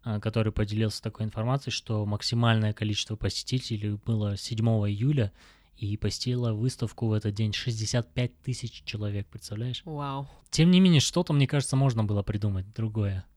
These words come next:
Speaker 2: Возможно. Но, я думаю, было очень мало времени, чтобы что-то придумывать и одновременно строить.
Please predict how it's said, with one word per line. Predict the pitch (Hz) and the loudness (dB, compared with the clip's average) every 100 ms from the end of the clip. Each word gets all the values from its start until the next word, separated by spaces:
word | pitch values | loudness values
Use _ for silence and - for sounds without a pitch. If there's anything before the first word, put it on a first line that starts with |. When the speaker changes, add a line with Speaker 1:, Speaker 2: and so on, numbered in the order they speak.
| - | -8
Speaker 2:
Возможно. | 214 208 180 151 151 - - _ _ _ | -6 -4 -4 -6 -12 -16 -20 _ _ _
Но, | - 175 175 175 175 165 | -10 -4 -2 -2 -4 -4
я | 180 | -4
думаю, | 185 196 185 | -4 -4 -4
было | 170 185 | -2 -2
очень | 180 175 180 170 160 | -2 -6 -8 -8 -10
мало | 151 170 165 | -6 -4 -4
времени, | 156 160 165 165 156 151 | -6 -4 -4 -4 -8 -10
чтобы | 151 - 147 151 147 - | -12 -14 -10 -10 -10 -14
что-то | - - 156 | -18 -14 -12
придумывать | - 156 156 180 202 185 190 - - _ | -8 -6 -4 -4 -6 -8 -10 -18 -20 _
и | 170 | -4
одновременно | 156 165 165 160 151 147 | -4 -4 -4 -4 -8 -10
строить. | 143 - - 151 160 175 180 - - - | -14 -18 -10 -6 -4 -4 -6 -10 -18 -18